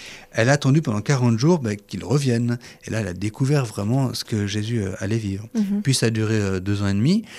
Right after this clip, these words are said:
Speaker 1: Et là, maintenant, il est mort. Et dans son cœur,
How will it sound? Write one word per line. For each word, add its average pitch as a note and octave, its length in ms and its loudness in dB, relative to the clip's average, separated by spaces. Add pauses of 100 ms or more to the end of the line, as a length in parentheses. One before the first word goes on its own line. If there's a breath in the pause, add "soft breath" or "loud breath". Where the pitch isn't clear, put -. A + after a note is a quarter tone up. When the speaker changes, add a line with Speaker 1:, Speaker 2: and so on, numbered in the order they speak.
(320 loud breath)
Speaker 1:
Et A#2 80 -2
là, A2+ 180 0
maintenant, A#2 500 2 (160)
il A2+ 160 -2
est G#2+ 40 2
mort. A2 360 0 (420)
Et G#2+ 240 -2 (120)
dans B2 120 0
son A#2+ 180 -2
cœur, F#2+ 420 -4